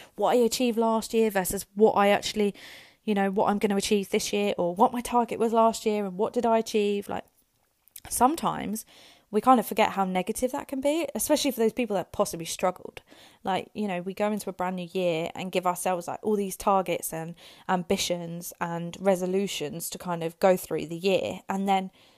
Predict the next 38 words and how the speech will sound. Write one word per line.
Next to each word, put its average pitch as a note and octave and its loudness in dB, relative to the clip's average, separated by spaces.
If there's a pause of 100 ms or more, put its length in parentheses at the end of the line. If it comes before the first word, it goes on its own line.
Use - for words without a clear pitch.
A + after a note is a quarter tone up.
(100)
when G#3+ 0
we A3+ 4
don't G#3+ 0
achieve C#4 -2
them, G3 -6 (1080)
like, F#3 -6
we're G#3+ 0
not C4 2
happy A3+ 2
about - -8
it, G#3+ -2 (100)
and F#3 -4
that's A#3+ 0
negative. A3 -2 (680)
Why A#3 4
are C4 0
we C4 0
doing B3+ 2
that - -4
to C4 0
ourselves? B3+ -2
Like, - -8
why A#3+ 4
are B3+ 4
we B3 -2
putting - -2
ourselves G#3 0
in G3 -6
a F#3 -8
position G3 -4
where F3 -4
we F#3 -6 (340)
feel G#3+ 4
negative G3+ 0
about F#3 2
a F#3+ 0
year F3 0
because F#3 -4